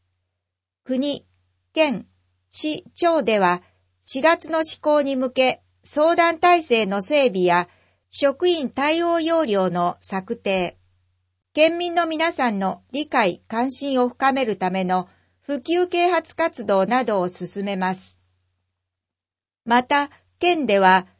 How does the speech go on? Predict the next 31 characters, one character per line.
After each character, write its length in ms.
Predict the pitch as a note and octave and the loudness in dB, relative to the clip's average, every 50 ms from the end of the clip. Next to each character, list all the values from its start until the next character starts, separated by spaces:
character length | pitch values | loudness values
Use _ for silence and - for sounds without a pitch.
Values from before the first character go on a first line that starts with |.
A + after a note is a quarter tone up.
| _ | _
障 340 | - - - E4 E4+ E4+ F4 | -10 -2 0 2 2 4 4
害 200 | F4+ F4+ F4+ F4 | 4 4 4 4
者 160 | - E4+ E4+ | 2 0 0
差 140 | - F4+ F4 | 2 2 0
別 280 | D#4+ E4 D#4+ - - - | 0 0 -4 -6 -4 0
解 240 | B3 B3+ C#4 C#4+ | 2 2 2 2
消 260 | C#4 - C#4+ C#4 C#4 C4+ | 0 0 0 0 0 0
支 240 | C#4 - C4+ C4+ | -2 -2 0 2
援 300 | B3 G3+ F#3 F3+ F3 F#3 - _ _ _ _ - | 2 2 2 0 -4 -8 -12 _ _ _ _ -6
地 240 | - F4 F4+ F4+ | -2 2 2 2
域 220 | E4+ - E4 D#4 F#3 | 2 0 -4 -6 -2
協 220 | - A3+ A#3+ C4 C4 | 0 2 2 2 2
議 140 | D4 C#4+ | 0 -2
会 300 | - - G#3+ G3+ F#3+ F#3 | -2 0 2 2 2 2
を 80 | F3+ F3 | 2 2
設 280 | F3+ - G3 F#3+ F3+ F#3 | 0 -2 -4 -6 -6 -6
置 180 | - G#3 G#3+ | -8 -8 -8
し、 320 | G3+ - G#3 G#3 G3+ F#3+ - _ _ _ _ _ _ _ _ | -6 -4 -4 -4 -6 -6 -8 _ _ _ _ _ _ _ _
寄 160 | - A#3 B3 | 2 2 4
せ 160 | B3 D#4+ D#4+ | 4 4 4
ら 120 | D#4+ D#4+ | 4 4
れ 120 | D#4 D#4 - | 2 2 0
た 160 | - D4 D4 | 0 -2 -2
相 260 | - - D4 D#4 D#4+ | -2 -2 0 0 2
談 240 | D#4 E4 E4 D#4+ D#4+ | 2 2 2 0 0
内 260 | D#4+ E4 D#4+ D#4 C4 | -2 -2 -2 0 0
容 180 | A3+ G#3+ F#3+ F#3 | 0 2 2 2
の 160 | F3+ F#3 F3+ | 0 -2 -4
共 280 | F3+ - G#3+ G#3+ A3 A3 | -4 -2 -2 0 0 0
有 240 | A3 A3 G#3+ G#3+ | 0 0 -2 -2
や、 280 | G#3+ G#3 G#3 G3+ G3 - | 0 0 0 0 -2 -2